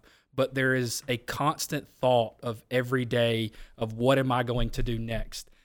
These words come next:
And when you're dealing with high school students and teenagers, if you don't have a plan,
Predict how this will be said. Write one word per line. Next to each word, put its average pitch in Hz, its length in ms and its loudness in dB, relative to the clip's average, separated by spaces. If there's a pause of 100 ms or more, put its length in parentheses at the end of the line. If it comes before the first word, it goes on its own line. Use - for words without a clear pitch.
(100)
And 127 100 0
when 131 140 2
you're 175 120 10
dealing 160 320 6
with 123 100 -2
high 143 200 4
school 131 240 -2
students 120 360 -4
and 120 100 -12
teenagers, 156 640 0
if 123 180 -6
you 139 140 -2
don't 131 320 -2
have 156 180 0
a 165 60 0
plan, 185 420 -4